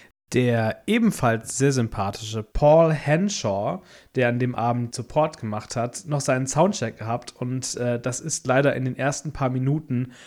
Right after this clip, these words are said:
des Interviews zu hören, geht aber dann auch recht schnell vorbei. Und der zweite Hinweis, nach ungefähr einer Viertelstunde des Interviews stelle ich Johnny die Frage,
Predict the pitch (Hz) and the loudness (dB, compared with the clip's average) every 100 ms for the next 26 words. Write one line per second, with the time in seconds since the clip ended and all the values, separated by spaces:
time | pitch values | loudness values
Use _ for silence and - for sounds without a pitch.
0 | - - 127 131 123 123 127 - - 120 | -10 -4 0 2 2 2 0 -4 0 6
1 | 120 120 120 135 - - - - - 147 | 6 6 0 -4 -8 -20 -20 -18 2 4
2 | 170 - 135 135 131 131 - 117 135 127 | 4 4 2 4 2 0 -4 -6 -4 -4
3 | - 123 117 117 - 107 92 80 57 - | -6 -4 -2 -4 -6 -6 -6 -6 -10 -14
4 | _ - - - - - 147 139 139 156 | _ -20 -20 -20 -12 -4 0 0 2 6
5 | 180 185 190 190 196 202 208 - - _ | 6 6 2 4 4 4 0 -6 -10 _
6 | 160 147 175 190 185 165 160 151 202 190 | -2 0 2 4 6 6 6 6 4 2
7 | - 190 180 147 135 139 139 127 127 139 | 2 2 4 0 -2 -4 -2 0 0 0
8 | 139 - - 131 135 131 131 - - 139 | 0 -4 0 0 0 -2 -4 -6 0 2
9 | 143 143 135 135 120 131 135 135 135 | 2 2 -2 0 2 2 2 0 0